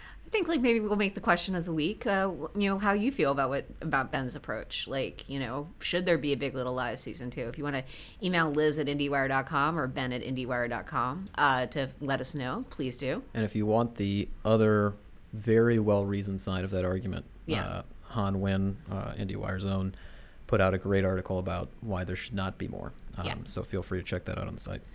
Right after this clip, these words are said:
Speaker 1: Yeah. And in the meantime, Ben, what was the best thing you watched last week?
Speaker 2: Uh, best thing I watched last week was The Path season finale, Liz.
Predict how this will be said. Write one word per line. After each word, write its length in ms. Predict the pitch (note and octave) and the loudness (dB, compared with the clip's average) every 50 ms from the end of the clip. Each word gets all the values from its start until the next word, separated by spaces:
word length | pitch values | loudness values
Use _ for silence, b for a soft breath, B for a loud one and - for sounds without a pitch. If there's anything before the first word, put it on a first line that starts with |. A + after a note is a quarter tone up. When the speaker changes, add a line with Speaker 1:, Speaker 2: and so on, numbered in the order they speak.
| B B B B B - - | B B B B B -10 -6
Speaker 1:
Yeah. 180 | F#4+ F#4 - - - - | -4 -4 -4 -4 -2 2
And 320 | A3+ A3 A3 G#3+ G#3 G#3 | 2 4 4 4 2 0
in 200 | G#3 - A#3+ A#3 | 0 0 2 2
the 60 | A3 | 2
meantime, 400 | G#3+ A#3+ C#4 C#4 C4+ G#3 F#3 E3 | 2 0 0 0 2 2 2 2
Ben, 340 | C#3+ E3 F3+ G#3+ G3+ D#3+ D3 | 0 0 2 2 2 2 2
what 80 | C3 C#3+ | 0 0
was 120 | D#3+ D#3 | 0 0
the 40 | D#3+ | 0
best 180 | E3+ D3+ D3+ - | 0 0 0 0
thing 100 | E3 D#3+ | -2 0
you 80 | D3+ | 0
watched 280 | C#3+ D3+ G3 G#3+ - - | 0 0 0 -2 -4 -6
last 240 | - - - - - | -8 -8 -8 -10 -12
week? 300 | - - - - - - - - - - - - - - - - - - - - | -12 -12 -14 -14 -18 -20 -20 -20 -20 -20 -20 -20 -20 -20 -20 -20 -20 -20 -10 0
Speaker 2:
Uh, 200 | - A#2 A#2 A2+ | 6 8 8 8
best 240 | A2 C#3 D3+ D#3+ - | 10 8 8 8 6
thing 100 | F3+ E3 | 4 4
I 40 | C3+ | 6
watched 260 | B2 A#2+ A#2+ A#2+ - | 8 8 6 6 6
last 180 | A#2+ A#2 G#2+ - | 4 2 2 2
week 140 | A#2 A2+ | 0 0
was 100 | A2 G#2+ | 0 0
The 100 | G2+ - | 0 -2
Path 400 | - - - C3+ B2+ B2+ B2+ A#2 | -2 0 2 2 4 4 4 2
season 340 | - - - F#2 F2+ E2 E2+ | 0 0 -2 -2 -2 -2 -4
finale, 360 | - - F#2+ F#2 F2+ F2 E2+ | -4 -2 -2 -2 -2 -2 -2
Liz. 360 | F2 F2+ F2+ F#2+ A2+ B2 - | 0 0 2 2 2 0 -2